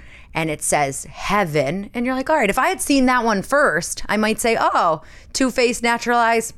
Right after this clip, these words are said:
Heaven, cute.' Maybe it's a Natural Eyes, Heaven, Sweet Palette."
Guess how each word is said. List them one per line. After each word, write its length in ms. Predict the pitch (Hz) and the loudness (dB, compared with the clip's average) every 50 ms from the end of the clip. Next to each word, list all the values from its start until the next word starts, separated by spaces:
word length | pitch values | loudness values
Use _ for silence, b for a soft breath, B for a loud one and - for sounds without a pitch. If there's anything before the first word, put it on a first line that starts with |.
| - - | -20 -14
Heaven, 600 | - - 269 285 277 208 196 165 147 147 147 147 - - - - | -6 -2 0 0 2 2 2 2 2 0 -2 -8 -10 -16 -12 -6
cute.' 420 | - - 302 277 220 185 - - - - - - - - - - - - - - - - | -2 0 2 4 4 2 0 -4 -16 -20 -20 -20 -20 -20 -20 -20 -20 -20 -20 -20 -10 -2
Maybe 240 | - 240 262 254 247 | 0 0 2 4 2
it's 140 | 247 - - | 2 2 2
a 180 | 220 202 196 - - - - - | 0 0 0 -2 -10 -18 -10 -4
Natural 400 | 214 226 247 262 254 - 262 262 | 0 0 0 0 0 0 0 2
Eyes, 520 | 247 226 233 226 226 226 226 220 - - - - - - - - | 2 4 2 2 2 2 0 0 -2 -8 -12 -14 -20 -20 -14 -6
Heaven, 540 | - 214 220 214 180 220 220 220 220 190 - b b b b | -2 0 0 2 2 2 0 0 0 -4 -8 b b b b
Sweet 520 | b - - - 214 220 226 226 214 - - | b -8 -6 -2 0 0 0 0 0 -2 -4
Palette." 480 | - 180 190 180 175 151 131 139 - | -2 0 0 0 0 0 -2 -4 -6